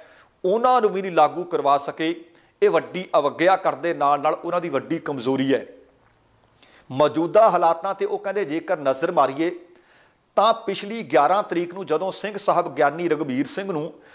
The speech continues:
ਵਿਰਸਾ ਸਿੰਘ ਵਲਟੋਹਾ ਮਿਲਦੇ ਆ, ਉਦੋਂ ਤੋਂ ਅਗਲੇ ਦਿਨ ਬਾਰਾਂ ਤਰੀਕ ਨੂੰ ਪਹਿਲੀ ਪੋਸਟ ਗਿਆਨੀ ਹਰਪ੍ਰੀਤ ਸਿੰਘ ਦੇ ਖਿਲਾਫ ਆਰ ਐਸ ਐਸ ਅਤੇ ਬੀ ਜੇ ਪੀ ਦੇ ਏਜੰਟਾਂ ਦੇ ਸਬੰਧ 'ਚ ਪਾ ਦਿੰਦੇ ਆ, ਪਰ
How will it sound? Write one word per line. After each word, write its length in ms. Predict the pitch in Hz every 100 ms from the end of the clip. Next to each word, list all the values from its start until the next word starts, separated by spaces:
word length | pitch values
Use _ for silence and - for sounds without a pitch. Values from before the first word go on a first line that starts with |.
| - - -
ਵਿਰਸਾ 460 | 120 156 170 196 208
ਸਿੰਘ 300 | - 214 185
ਵਲਟੋਹਾ 440 | 170 175 165 180
ਮਿਲਦੇ 360 | 175 139 156 170
ਆ, 140 | 135 - - _ _ _ -
ਉਦੋਂ 180 | 185 240
ਤੋਂ 160 | 247 -
ਅਗਲੇ 280 | 170 165 202
ਦਿਨ 180 | 196 202
ਬਾਰਾਂ 400 | 120 135 147 196
ਤਰੀਕ 320 | 202 170 170
ਨੂੰ 100 | 180
ਪਹਿਲੀ 360 | 175 196 208 220
ਪੋਸਟ 360 | 220 175 175 175
ਗਿਆਨੀ 380 | 117 139 151 180
ਹਰਪ੍ਰੀਤ 440 | 160 143 143 160 165
ਸਿੰਘ 240 | - 175
ਦੇ 160 | 170 185
ਖਿਲਾਫ 480 | 175 135 131 156 175 - - _ _ _ _ -
ਆਰ 280 | 147 165 202
ਐਸ 220 | 208 214
ਐਸ 160 | 208 208
ਅਤੇ 200 | 202 190
ਬੀ 240 | 123 160
ਜੇ 160 | 156 190
ਪੀ 160 | 185 170
ਦੇ 160 | 190 196
ਏਜੰਟਾਂ 440 | 135 147 156 175 170
ਦੇ 80 |
ਸਬੰਧ 300 | 165 156 160
'ਚ 100 | 170
ਪਾ 160 | - 147
ਦਿੰਦੇ 320 | 135 127 131
ਆ, 80 | 123 92 - - _ _ _ -
ਪਰ 100 | 175